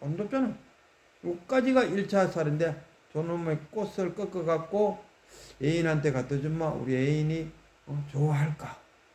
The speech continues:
어, 꽃 한 송이 꺾고 왔다고 또 싫어하면 어쩌지? 이런 생각을 빠지는 이 자체가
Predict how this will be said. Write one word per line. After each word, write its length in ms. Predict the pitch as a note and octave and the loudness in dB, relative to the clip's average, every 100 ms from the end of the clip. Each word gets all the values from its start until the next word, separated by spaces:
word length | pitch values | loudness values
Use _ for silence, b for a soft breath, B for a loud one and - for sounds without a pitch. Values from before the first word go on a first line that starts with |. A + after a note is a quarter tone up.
| _ _ _ | _ _ _
어, 100 | E3 - - | -18 -12 -6
꽃 120 | F#3 | -2
한 160 | F#3 | -2
송이 260 | F#3 A#3+ G#3+ | 0 -2 -2
꺾고 220 | G#3+ - E3 | -4 -2 0
왔다고 540 | D#3 D#3 D#3 E3+ E3 - _ _ _ | 0 0 0 -2 -4 -12 _ _ _
또 80 | C#3+ | -8
싫어하면 580 | - G#3+ G#3 G3+ D#3+ A2+ | -2 0 2 2 0 -2
어쩌지? 340 | D3+ F3 F#3 F3 - _ _ - | -2 -2 -2 -4 -12 _ _ -8
이런 480 | F#3 G#3 A#3 A#3+ A#3 | 4 8 8 6 0
생각을 760 | G3+ G3 F#3 F3+ G3 G#3+ G3+ | 0 2 2 4 4 4 2
빠지는 340 | E3 D#3 D3+ D3+ | 2 2 2 4
이 140 | C#3+ | 4
자체가 640 | C#3+ C#3+ F3+ F#3 G3+ F#3+ | 4 2 0 2 2 0